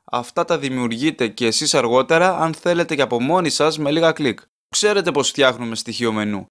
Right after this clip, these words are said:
Θα τα δείξουμε συνοπτικά για χάρη του Hikasop παρακάτω. Στο δεύτερο βήμα, επιλέγετε πώς θα θέλατε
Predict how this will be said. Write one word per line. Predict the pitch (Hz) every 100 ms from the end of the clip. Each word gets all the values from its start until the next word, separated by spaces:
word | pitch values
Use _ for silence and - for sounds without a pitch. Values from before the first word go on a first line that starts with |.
| _ _ _
Θα | - 180
τα | 120
δείξουμε | 113 151 - 156
συνοπτικά | - 127 120 - - 147
για | 151
χάρη | 127 151 160 156
του | 135
Hikasop | 147 123 107 139 143 -
παρακάτω. | 131 127 113 - -
Στο | - 120
δεύτερο | 160 - 185
βήμα, | 120 123 113 127 - _
επιλέγετε | 113 110 120 151 185
πώς | 180 170 180
θα | - - 123
θέλατε | - 156 139 110 104 104